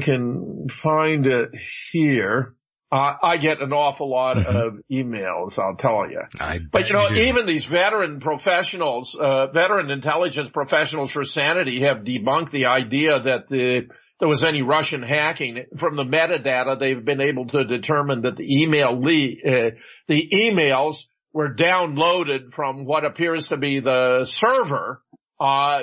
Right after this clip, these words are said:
Speaker 1: that in much too fast, uh, an order, uh, to, much too fast an order. Somebody just ordered something in my name that I didn't order. This is
Speaker 2: Oh,
Speaker 1: outrageous.
Speaker 2: no.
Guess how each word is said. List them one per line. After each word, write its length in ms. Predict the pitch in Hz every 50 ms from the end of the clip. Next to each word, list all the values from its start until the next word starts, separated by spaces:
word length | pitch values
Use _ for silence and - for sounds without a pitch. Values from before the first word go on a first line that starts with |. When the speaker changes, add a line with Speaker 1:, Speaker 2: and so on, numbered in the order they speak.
| 135
Speaker 1:
that 240 | 156 160 151 - -
in 160 | 151 156 151
much 320 | 151 175 214 220 - - -
too 200 | - 202 170 151
fast, 680 | - - 185 180 170 156 131 131 143 139 - - _ 170
uh, 280 | 143 135 139 143 139 -
an 200 | 156 147 143 139 143 -
order, 640 | - 156 170 175 180 180 143 143 135 135 127 104 _ _ _ _ _ _ _ -
uh, 340 | 143 131 131 127 131 135 135 139
to, 680 | - - 156 151 143 139 139 139 135 135 135 135 - - _ _ - - - - - - _ _ _ _ -
much 260 | 160 170 170 - -
too 140 | - 180 151
fast 480 | - - 156 147 143 143 139 - - -
an 120 | 147 127
order. 640 | 127 127 131 147 147 135 120 117 113 117 117 110 - _ _ - - -
Somebody 460 | - - - - 147 135 139 131 123
just 300 | 104 117 127 117 - - -
ordered 300 | 135 135 131 131 113 101
something 360 | - 139 120 113 110 131 120
in 100 | 123 113 110
my 160 | 120 117 113
name 280 | 113 120 120 120 117
that 140 | 104 110 104
I 100 | 110 110
didn't 340 | 104 107 120 107 120 113 104
order. 380 | 113 113 117 113 104 107 107 98
This 160 | 101 113 - -
is 140 | 98 98 95
Speaker 2:
Oh, 40 | 107
Speaker 1:
outrageous. 640 | 98 101 - 107 107 107 110 85 85 95 87 87
Speaker 2:
no. 320 | 87 85 82 76 76 73